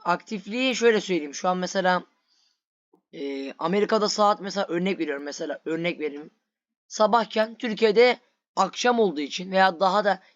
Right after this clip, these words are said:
aramızda Amerika'yla bayağı bayağı bir fark var saat olarak. Bu nedenle şöyle söyleyeyim. Mesela Türkiye'de akşamken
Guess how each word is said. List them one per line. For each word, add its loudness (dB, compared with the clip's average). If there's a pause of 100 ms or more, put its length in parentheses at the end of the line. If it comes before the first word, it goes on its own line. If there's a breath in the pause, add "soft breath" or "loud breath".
aramızda 2
Amerika'yla 0 (300)
bayağı 4
bayağı 2
bir -18
fark -10
var -4
saat -2
olarak. 0 (1160)
Bu 2
nedenle 4 (1300)
şöyle 4
söyleyeyim. -2
Mesela 2
Türkiye'de 0
akşamken 0